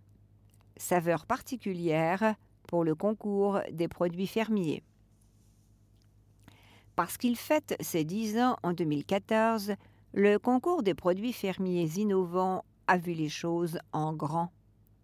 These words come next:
Sous la présidence du cuisinier Michel Troisgros, trois étoiles Michelin, à Roanne, ce n'est pas un, mais deux jurys qui ont goûté et évalué les trente-cinq produits en compétition. Le premier,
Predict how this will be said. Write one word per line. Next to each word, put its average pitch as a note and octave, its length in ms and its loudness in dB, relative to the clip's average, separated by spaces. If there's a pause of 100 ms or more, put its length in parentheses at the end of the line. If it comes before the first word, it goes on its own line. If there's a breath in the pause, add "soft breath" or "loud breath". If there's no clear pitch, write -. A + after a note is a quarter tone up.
(360 soft breath)
Sous - 160 -2
la E3+ 100 4
présidence F3+ 720 0
du G3 220 -4
cuisinier F#3+ 800 0
Michel F#3 480 -2
Troisgros, F#3 640 0 (540)
trois E3 340 2
étoiles D#3+ 460 0
Michelin, F#3 500 -2 (280)
à D3 100 -2
Roanne, F3+ 480 0 (560 soft breath)
ce - 120 -4
n'est F#3+ 140 2
pas F3 220 6 (280)
un, F3 280 0 (160)
mais E3 300 0
deux G3+ 320 4
jurys A#3 460 -4 (360 soft breath)
qui G3+ 180 0
ont G3+ 100 4
goûté A3 640 -2
et F#3 240 4
évalué G3 560 2 (240 soft breath)
les F3 160 2
trente-cinq B3 460 0
produits F3+ 500 -4
en A3+ 120 0
compétition. G3+ 760 -4 (1080)
Le F#3 100 -2
premier, A3+ 460 2